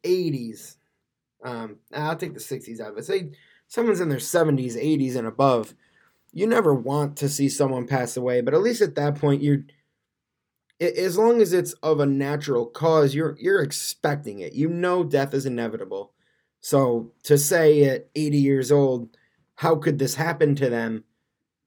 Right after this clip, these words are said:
You know, that's, <clears throat> that's a little naive in, in my opinion, and I've, I've had family go through that as well. Uh, but for Kobe to go in, you know, when he's forty in such a tragic freak accident,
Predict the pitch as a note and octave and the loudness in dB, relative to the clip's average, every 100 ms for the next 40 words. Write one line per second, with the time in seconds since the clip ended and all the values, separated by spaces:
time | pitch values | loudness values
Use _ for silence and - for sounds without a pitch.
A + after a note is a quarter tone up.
0 | _ D3+ C#3+ C3 E3 D3+ - - - _ | _ 0 0 2 0 -2 -6 -12 -16 _
1 | _ - A3+ C#3+ - - - D#3+ F3 E3 | _ -6 -4 -8 -18 -20 -4 -2 2 4
2 | D#3 C#3+ B2+ A#2 - B2 B2+ B2+ C3 C3 | 4 4 2 -4 -10 -8 -6 -4 -2 -2
3 | A#2 A2+ - A#2+ A#2+ B2+ B2+ A#2+ A#2 A#2 | -2 -6 -6 -8 -8 -6 -4 -4 -4 -4
4 | A2+ A#2+ A2+ A2+ _ _ _ - A2+ B2+ | -4 -4 -6 -8 _ _ _ -10 -6 -4
5 | A#2 A#2 A2+ A2+ A2+ A#2 A#2+ A2+ G#2 G#2+ | -4 -4 -2 -4 -2 -4 -2 -2 -4 -4
6 | C3+ B2+ A#2 - _ _ _ _ _ _ | -2 -2 -2 -8 _ _ _ _ _ _
7 | _ _ _ _ _ - - C3 A#2 A2+ | _ _ _ _ _ -14 -4 0 0 -2
8 | A2 D3+ C3+ A#2 - _ _ _ _ _ | -2 2 2 0 -6 _ _ _ _ _
9 | _ _ - C3+ - _ _ - D3+ D#3+ | _ _ -6 -6 -6 _ _ 0 2 2
10 | D#3 C#3+ C#3+ A#2 C#3 C#3 C3+ B2+ A2+ - | 0 0 -2 -4 -2 0 0 0 -6 -10
11 | B2+ A2+ G#2+ - - - C#3+ E3 D3 B2+ | -8 -6 -8 -10 -20 -8 -2 0 0 -2
12 | A#2+ A#2 D3 A2+ - - - B2+ C#3 A#2+ | -6 -4 -4 -4 -12 -12 -8 -4 -4 -6
13 | - - A#2+ C#3 B2 A2+ C3 D3 - A2 | -10 -16 -6 -4 -4 -4 -6 -6 -8 -8
14 | G#2+ | -10